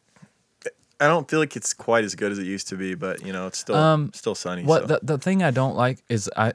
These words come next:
Speaker 2: you can tell that they're so immersed in Hollywood culture now. It's like every one of their episodes is something that they probably think is very important to be discussed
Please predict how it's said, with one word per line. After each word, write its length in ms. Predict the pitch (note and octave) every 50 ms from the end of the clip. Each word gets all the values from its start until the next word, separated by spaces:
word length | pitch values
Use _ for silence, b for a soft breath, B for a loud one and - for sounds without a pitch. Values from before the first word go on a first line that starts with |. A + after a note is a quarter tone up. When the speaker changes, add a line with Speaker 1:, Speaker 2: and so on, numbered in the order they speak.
| - _
Speaker 2:
you 120 | - C#3
can 140 | C#3 - C3 G#2+
tell 200 | - C3+ C3 C3
that 140 | A#2+ A2 -
they're 160 | A2+ G#2+ G#2+
so 400 | G2+ - - A#2+ A2+ A#2 A#2 A#2
immersed 460 | G#2+ G2+ G2+ G2+ G2+ G#2+ A#2 - -
in 80 | G#2 G2+
Hollywood 540 | G#2 G#2+ G#2+ A2 A2 G#2+ G#2+ A2 G#2+ G2 -
culture 360 | - A2 G#2 G#2 - B2 A#2
now. 420 | A2+ A#2 A#2 A#2+ A#2+ A#2+ A#2+ A2+ - _ _ _ -
It's 180 | G#2+ - -
like 200 | A#2 G#2+ G#2 - -
every 640 | - A2 A2+ G#2 G#2+ A2+ A2+ A2 G#2+ G#2 G#2 G2+ - _ _ _ _ _ _ _ _
one 180 | - A2 A#2 A#2
of 100 | A2+ G2+
their 160 | A2+ G#2+ G2+
episodes 560 | G#2+ G#2+ - A#2 - - B2+ B2 B2 A#2 A2+
is 160 | - G#2+ G2+
something 840 | - - - - A#2 A2 G#2+ - A#2+ A2+ A2+ A2 A2 G#2+ G#2+ G#2 G#2 - _ _ _ _ _ -
that 240 | - A#2 G#2+ - - -
they 180 | G#2+ B2+ D#3 -
probably 340 | C3+ - E3 C#3 A2+ A#2 G#2+
think 240 | - - A#2+ A2 -
is 100 | A2 F#2
very 220 | F2+ A#2 A#2 A2 G#2+
important 580 | G2+ F#2+ - A#2+ A#2 A2+ - E2+ F#2 - - -
to 80 | -
be 120 | G2 G#2+ G#2
discussed 720 | F#2 F2+ - - - A#2 A2 A2 B2 - - - -